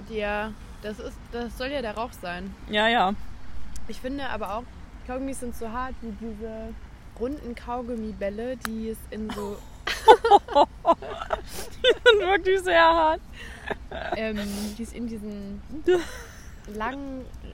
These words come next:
Speaker 1: Streifen gab, weißt du?
Speaker 2: Ja. Es gab auch schon, kennst du dieses Kaugummi-Eis?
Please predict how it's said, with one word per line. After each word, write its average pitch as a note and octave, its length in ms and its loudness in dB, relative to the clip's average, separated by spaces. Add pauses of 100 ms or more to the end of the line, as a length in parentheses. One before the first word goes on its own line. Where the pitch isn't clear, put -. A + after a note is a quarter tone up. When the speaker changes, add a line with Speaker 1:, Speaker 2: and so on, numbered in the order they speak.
(140)
Speaker 1:
Streifen A#3 480 -6
gab, F3+ 320 -6
weißt G3 240 -8
du? C#4 40 -8 (1700)
Speaker 2:
Ja. A3 200 6 (2250)
Es G#3+ 140 -4
gab A3 220 4
auch A#3+ 180 0
schon, G#3 180 -4 (280)
kennst B3 240 -4
du - 20 -4
dieses G#3 180 -6
Kaugummi-Eis? A3+ 880 -2